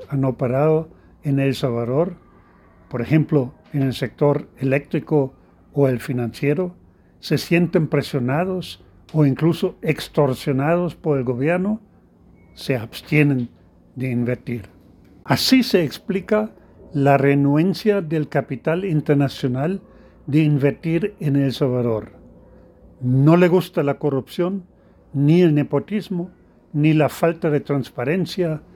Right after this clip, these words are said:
ni la economía de primos. Además observan a un gobierno que luego de cinco años de gobernar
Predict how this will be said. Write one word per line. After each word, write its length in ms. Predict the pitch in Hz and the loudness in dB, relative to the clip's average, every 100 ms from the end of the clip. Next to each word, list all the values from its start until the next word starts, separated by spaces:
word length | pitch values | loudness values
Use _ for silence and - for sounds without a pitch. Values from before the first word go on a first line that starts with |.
| - - - | -20 -20 -2
ni 260 | 143 156 | 4 4
la 180 | 160 151 | 4 2
economía 640 | 139 - 131 131 135 143 139 | 0 -2 -2 0 0 0 -2
de 120 | 120 | -4
primos. 640 | - 127 117 95 95 - - - - - - - - - - - - - - - | -4 -4 -4 -8 -14 -18 -20 -20 -20 -20 -20 -20 -20 -20 -20 -20 -20 -20 -20 0
Además 400 | 139 160 220 240 | 4 6 6 4
observan 720 | 220 - 196 175 139 117 110 _ _ _ _ _ _ _ | 0 2 2 2 0 -6 -8 _ _ _ _ _ _ _
a 100 | 147 | -2
un 200 | 151 180 | 2 4
gobierno 640 | 175 160 185 214 220 196 | 4 2 0 2 0 -2
que 120 | - | -2
luego 400 | 147 147 185 190 | 0 2 2 2
de 160 | 165 151 | 0 -4
cinco 540 | - - 208 202 175 | -4 -2 -2 0 -2
años 320 | 143 156 156 - | 0 0 0 -2
de 100 | 131 | -2
gobernar 640 | 131 123 123 147 233 | 0 0 -2 -4 -4